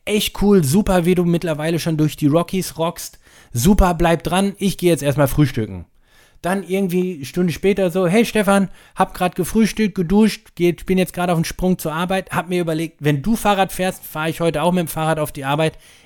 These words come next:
Echt klasse. Mensch, gleich kommt der Wolf Creek, der höchste Pass des Rennens. Das rockst du. Ich drück dir die Daumen. Guten Ritt. Ciao.“ Und so hat er das mehrmals am Tag. Das war fantastisch. Das war so geil. Also,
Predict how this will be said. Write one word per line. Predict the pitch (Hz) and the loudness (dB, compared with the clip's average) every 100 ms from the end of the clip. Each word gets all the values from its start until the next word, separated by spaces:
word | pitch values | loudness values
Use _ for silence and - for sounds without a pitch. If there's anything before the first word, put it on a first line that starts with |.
| _ | _
Echt | 165 180 - | -4 -2 -2
klasse. | 180 180 - 170 160 - - - | -2 -2 2 2 2 -4 -14 -2
Mensch, | 170 175 - | 2 2 0
gleich | 170 175 - | 0 0 2
kommt | 175 165 | 2 2
der | 147 | 4
Wolf | 160 165 | 4 2
Creek, | - 175 185 | 0 -2 -2
der | - 147 | -2 2
höchste | 165 170 - | 2 2 0
Pass | 147 165 170 | 0 0 0
des | - 135 | -2 -2
Rennens. | 135 160 170 165 - - - | 0 2 2 0 -6 -20 -10
Das | 143 135 - | -6 -4 0
rockst | 165 - - | 0 0 4
du. | 151 120 - _ | 6 4 0 _
Ich | - 139 | -8 -4
drück | - 180 | -2 0
dir | 175 | 0
die | 160 | 0
Daumen. | 147 165 180 160 160 131 _ | 2 4 4 4 2 -4 _
Guten | 143 180 156 | -6 -4 0
Ritt. | 127 156 - - | 2 0 -2 -4
Ciao.“ | - 110 90 - _ _ _ _ _ | 0 0 -2 -12 _ _ _ _ _
Und | - 175 | 0 0
so | 196 214 | 0 -4
hat | 208 | -6
er | |
das | 190 185 | -6 -6
mehrmals | 190 196 180 | -6 -6 -8
am | 151 | -10
Tag. | 143 131 | -10 -12
Das | 113 - | -10 -10
war | - | -10
fantastisch. | - 120 123 - - 135 127 - 92 - - _ _ _ - | -10 -8 -8 -10 -8 -6 -6 -8 -12 -12 -16 _ _ _ -10
Das | 127 127 | -6 -2
war | 151 147 | 0 -2
so | 117 131 165 175 180 - _ _ _ - | 0 4 6 6 2 0 _ _ _ -6
geil. | - 123 113 90 80 _ _ - - _ | -2 0 -2 -4 -12 _ _ -20 -20 _
Also, | 160 170 120 | 0 0 0